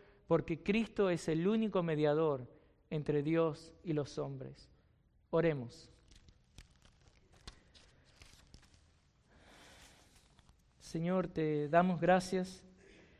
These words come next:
Sabemos que, como dice tu palabra, todos estamos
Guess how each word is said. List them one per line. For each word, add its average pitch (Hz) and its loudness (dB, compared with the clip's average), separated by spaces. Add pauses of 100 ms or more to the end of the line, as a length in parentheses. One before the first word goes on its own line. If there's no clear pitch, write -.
(760)
Sabemos 175 2
que, 160 -4
como 156 -2
dice 170 -4
tu 156 -6
palabra, 160 2 (1000)
todos 185 0
estamos 170 0